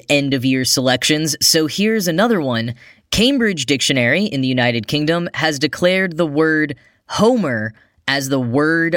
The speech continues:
of the year. Homer as in home run in baseball, a game that is not really played in the U K.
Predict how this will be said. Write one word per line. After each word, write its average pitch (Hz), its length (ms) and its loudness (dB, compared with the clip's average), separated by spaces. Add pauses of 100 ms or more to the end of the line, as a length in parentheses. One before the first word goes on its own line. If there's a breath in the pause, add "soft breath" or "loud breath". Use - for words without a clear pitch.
of 131 300 0
the 131 100 0
year. 139 520 0 (880 loud breath)
Homer 175 520 2
as 139 220 0
in 131 320 -2
home 151 400 -2
run 117 480 -2 (240)
in 120 320 0
baseball, 110 720 -2 (220)
a 139 80 2
game 165 580 0
that 147 200 2
is 131 140 -2
not 170 280 2
really 151 280 0
played 120 500 0
in 123 140 -2
the 123 80 0
U 107 180 -2
K. 123 460 0